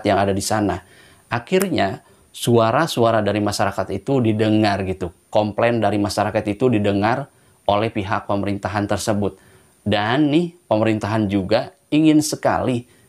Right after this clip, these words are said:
S D M yang ada di sana atau sumber daya manusia yang ada di sana tuh menjadi lebih baik. Makanya akhirnya pemerintahan juga mengundang beberapa arsitek untuk datang ke sana untuk bisa membangun sebuah sekolah.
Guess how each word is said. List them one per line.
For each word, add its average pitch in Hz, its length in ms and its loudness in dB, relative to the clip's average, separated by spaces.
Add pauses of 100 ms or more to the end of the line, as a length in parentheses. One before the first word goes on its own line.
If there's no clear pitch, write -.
(120)
S 123 240 -2
D 127 240 0
M 151 160 6
yang 131 180 4
ada 107 160 0
di 107 140 -2
sana 101 400 -4
atau 113 240 0
sumber 117 320 0
daya 107 160 2
manusia 107 480 -2
yang 101 160 2
ada 104 80 -2
di 98 80 -6
sana 95 180 -2
tuh 151 220 -2 (400)
menjadi 107 480 2
lebih 101 180 -2
baik. 101 380 -4 (480)
Makanya 107 640 0
akhirnya 120 400 4
pemerintahan 110 640 0
juga 101 420 -2 (320)
mengundang 117 800 2 (260)
beberapa 101 680 -2
arsitek 123 800 -6
untuk 113 260 -4
datang 110 400 -2
ke 117 80 -4
sana 127 540 -8 (640)
untuk 110 400 0
bisa 107 340 0
membangun 98 560 -2
sebuah 98 400 -2
sekolah. 95 600 -4